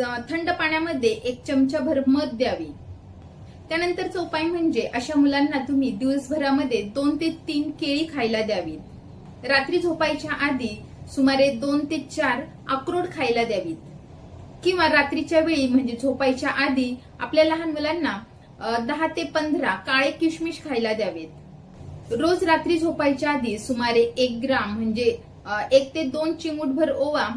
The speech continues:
आपल्या लहान मुलांना खायला द्यावा. दोन, अ, मोठ्या मनुका घ्याव्यात, ज्या मनुकामध्ये बी असतं त्या मनुका घ्याव्यात आणि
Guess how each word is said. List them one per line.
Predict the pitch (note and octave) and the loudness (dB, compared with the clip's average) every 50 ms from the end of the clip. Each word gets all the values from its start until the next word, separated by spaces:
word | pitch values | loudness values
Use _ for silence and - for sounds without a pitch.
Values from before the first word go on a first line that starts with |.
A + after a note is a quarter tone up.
| - - - - - | -8 -12 -16 -14 -12
आपल्या | - - D4 D4+ D4+ | -10 -2 0 0 0
लहान | D4+ D#4 D#4+ D#4+ D#4 | 0 -2 -4 -4 -4
मुलांना | D4+ D4+ D4 D4+ D#4 C#4 C#4 | -4 -4 -4 -4 -2 -2 -4
खायला | D4 - - D4+ D4 B3+ A#3 A#3 B3 | -4 -6 -6 -4 -4 -4 -2 -2 -2
द्यावा. | B3 A3+ G#3+ F3+ E3+ E3 - - - - - - - - - - - - - - - - - - - - - - - - - - - - | -2 -2 -2 -2 -4 -6 -10 -12 -16 -18 -20 -20 -18 -18 -16 -14 -14 -14 -14 -16 -16 -16 -16 -16 -16 -16 -16 -14 -14 -14 -14 -14 -10 -4
दोन, | A3+ D#4 D#4 E4 E4+ E4 C#4+ - | 2 4 6 6 6 4 2 2
अ, | C4 C4 C4 | 2 2 4
मोठ्या | C4 C#4 D4 D4 D4+ F4 F#4+ | 4 4 4 2 2 0 2
मनुका | D#4+ D#4 D#4 D#4 D4 - D4+ D4 | 2 2 2 0 0 0 2 4
घ्याव्यात, | D4 D4 C#4+ A#3+ A3 G#3 G#3 G#3 G3+ | 4 4 4 2 2 0 0 -2 0
ज्या | D4 C#4+ C#4 | 2 2 4
मनुकामध्ये | C#4 C#4+ C#4 C#4 C#4 C#4+ C#4 C4+ C#4+ B3+ A#3+ A#3 A3 | 4 4 4 2 2 2 2 2 2 4 4 2 2
बी | G#3+ G#3+ A3 C#4+ D4+ D#4 | 2 2 2 2 4 4
असतं | D4 D4+ D4 - - B3 A3+ | 4 2 0 -2 -2 -4 -4
त्या | A3+ - C4 C4 | -2 0 0 2
मनुका | C4+ C#4 C#4+ C4+ C4 C4+ C4+ D4 D4 | 2 4 4 4 4 2 2 0 0
घ्याव्यात | C#4 C4 C#4+ C#4 C4 A#3+ G3+ F#3 - - | 0 0 0 -2 -2 -2 -2 -4 -6 -6
आणि | G#3+ A3+ A#3 B3 | -4 -4 -4 -4